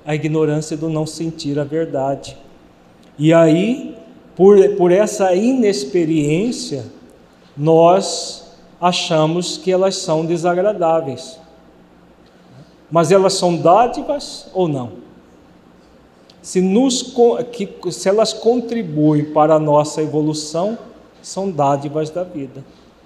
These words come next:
As dádivas não são apenas as experiências estímulo, porque nós vemos como dádivas apenas as experiências estímulo.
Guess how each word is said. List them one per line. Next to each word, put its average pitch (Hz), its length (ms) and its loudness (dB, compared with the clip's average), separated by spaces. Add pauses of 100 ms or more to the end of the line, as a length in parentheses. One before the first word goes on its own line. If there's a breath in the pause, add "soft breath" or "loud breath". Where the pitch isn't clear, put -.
(160)
As 151 140 -2
dádivas 202 580 2
não 196 140 0
são 240 380 -2
apenas 165 500 -2
as 151 140 -6
experiências 156 680 -6
estímulo, 143 680 -8 (960)
porque 151 200 -2
nós 180 240 4
vemos 202 320 0
como 185 240 -2
dádivas 180 720 0
apenas 190 520 -2
as 202 120 -2
experiências 202 760 -4
estímulo. 160 720 -6